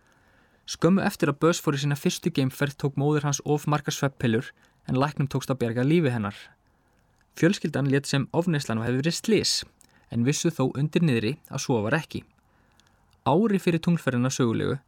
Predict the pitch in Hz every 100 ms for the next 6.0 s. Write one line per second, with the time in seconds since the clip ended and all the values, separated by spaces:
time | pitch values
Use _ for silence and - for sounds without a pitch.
0 | _ _ _ - 165 175 - 151 160 -
1 | 147 147 143 - 139 - 117 - 139 170
2 | - 113 104 - _ _ _ _ _ _
3 | _ _ - - - 196 202 233 202 -
4 | - - - 120 135 123 107 104 117 170
5 | 185 - 117 107 127 - 160 - 180 165